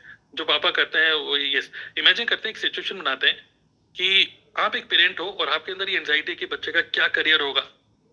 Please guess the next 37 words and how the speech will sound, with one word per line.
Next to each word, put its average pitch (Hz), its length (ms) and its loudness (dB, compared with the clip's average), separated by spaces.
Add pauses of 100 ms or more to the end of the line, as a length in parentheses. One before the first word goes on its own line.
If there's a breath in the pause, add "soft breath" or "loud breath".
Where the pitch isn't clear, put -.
ओके? 165 180 -4 (440)
क्या, 147 260 6
किस - 260 -8
डायरेक्शन 147 260 0
में 156 60 -4
इसको 143 140 -10
जाना 143 200 0
चाहिए? 143 380 0 (1000 loud breath)
और 160 340 2 (680)
ये 196 80 -6
सिचुएशन 156 400 -4
है। 110 120 -8 (160)
But 190 80 -4
im-, 196 360 -4 (360)
इमेजिन 233 280 0
करो 202 180 -4
कि 208 140 -4
आपके 175 340 0
अकाउंट 156 340 -4
में, 190 200 -2
पता 165 160 -2
नहीं 190 120 -2
कहाँ 151 220 0
से, 165 140 0
भगवान 143 300 -2
की 151 100 -2
दुआ 139 180 0
से, - 180 -4 (720 loud breath)
आपके 208 240 -2
अकाउंट 165 320 -4
में, 165 140 2
इमेजिन 165 360 -4
करो 156 220 -6
कि 202 120 -8
पाँच 196 440 -4
करोड़ 165 320 -6
रुपए 131 420 -2